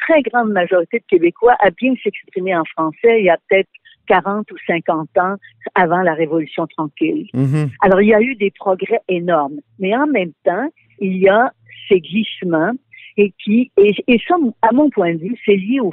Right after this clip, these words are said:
Speaker 1: fait qu'on a perdu un peu la fierté, euh, de parler français et de le bien parler. Et ça, c'est l'ensemble d'une, d'une attitude qu'on devrait avoir, de, d'une façon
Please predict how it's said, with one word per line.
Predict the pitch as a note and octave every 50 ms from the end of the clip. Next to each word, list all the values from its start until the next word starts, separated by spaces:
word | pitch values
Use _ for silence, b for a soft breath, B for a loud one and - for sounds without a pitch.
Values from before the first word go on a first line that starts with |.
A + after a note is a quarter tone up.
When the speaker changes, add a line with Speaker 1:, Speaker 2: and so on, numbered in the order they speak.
| - -
Speaker 1:
fait | A#3 A#3
qu'on | - - F3+ E3+ E3 D#3+
a | D#3 D#3+ D#3+ D#3+ - _ _ _ _ _ _ _
perdu | - B3+ A#3+ G3 F3 E3+ B3 C4
un | G3+ D3+
peu | - A3
la | G3+ E3 D3+
fierté, | - - - E3+ D3+ _ _ - G#3 F#3+ F#3 G3+ - _ _ -
euh, | E3 D3+ D#3 D#3+ D#3 D3+ D#3+ D#3+ D#3 C#3+ -
de | - E3
parler | - F3 D3+ D3+ D#3 D#3+
français | - - - - D3 D3 - - F#3 F#3 G#3 A#3 - _ _ _ _ B B B B
et | F#3+ G#3
de | E3+ F3
le | D#3 D#3 D3+ C#3 -
bien | D#3 D#3 D#3+
parler. | - - C#3+ C3+ - - C3+ C3+ - _ _ _ B B B B -
Et | A#3 A#3 G#3+ - -
ça, | E4 E4 D#4+ -
c'est | - G3
l'ensemble | G3 G#3 A#3 A#3+ A3+ - - C#4+ C#4+ C#4 C4+ A3
d'une, | F3+ F3 E3+ D#3+ - -
d'une | D#3+ E3+ F3 G#3
attitude | C4 C4+ C4 - - _ - - A3+ A3 G#3 - -
qu'on | F3+ D#3+ D#3+
devrait | D#3 D#3 C#3+ C#3+ D#3+
avoir, | D3+ C#3+ C#3+ D3 C#3 C#3 D3+ E3+ E3+ F3+ G3 G#3+ A3 A3 G#3 -
de, | F3 D3+ B B B B B _ _
d'une | - F3+ F3+ F3 E3+ E3 E3 D#3+ D#3 E3 E3 E3 D#3+ - -
façon | A#3 A3+ - - - B3+ B3+ B3